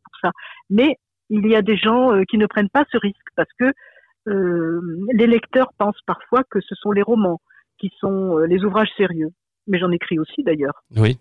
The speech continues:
Speaker 1: Et
Speaker 2: oui.
Speaker 1: chez Cécile Langlois aussi.
Speaker 2: Bien sûr. Un polar également, hein, j'avais vu, hein.
Speaker 1: Alors, le polar, euh,
Speaker 2: Ouais.
Speaker 1: c'est, c'est chez Chèvrefeuille Étoilée.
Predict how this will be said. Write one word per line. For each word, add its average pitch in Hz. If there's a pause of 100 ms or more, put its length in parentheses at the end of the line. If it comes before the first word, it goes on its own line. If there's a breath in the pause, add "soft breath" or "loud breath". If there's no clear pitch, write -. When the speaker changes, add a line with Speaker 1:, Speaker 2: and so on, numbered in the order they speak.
Speaker 1:
Et -
Speaker 2:
oui. 98
Speaker 1:
chez 131
Cécile 180
Langlois 170
aussi. 185 (220)
Speaker 2:
Bien 92
sûr. 117 (220 loud breath)
Un 123
polar 160
également, 104
hein, 135
j'avais 110
vu, 95
hein. 107 (920 soft breath)
Speaker 1:
Alors, 226
le 247
polar, 226 (140)
euh, 196
Speaker 2:
Ouais. 190 (120)
Speaker 1:
c'est, 226 (200)
c'est 202
chez 214
Chèvrefeuille 226
Étoilée. 190